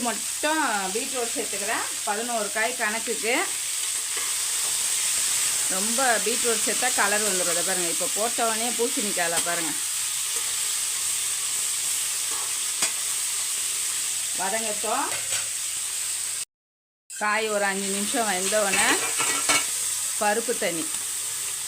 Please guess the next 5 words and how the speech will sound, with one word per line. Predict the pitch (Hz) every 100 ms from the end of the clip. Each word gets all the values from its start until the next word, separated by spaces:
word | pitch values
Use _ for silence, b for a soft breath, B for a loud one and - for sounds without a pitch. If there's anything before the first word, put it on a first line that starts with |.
| - -
தக்காளியோட | 196 226 214 202 196 196 202 269
சேர்த்துக்கோங்க. | 208 190 202 190 180 202 285 311 - - - - - - -
இது | 220 220
கூடயே | 214 202 202 233 302 - - - - - - - - - - - - - - - - - - - - - - - - - - - - - - - - - - - - - - - - -
உப்பு | 196 -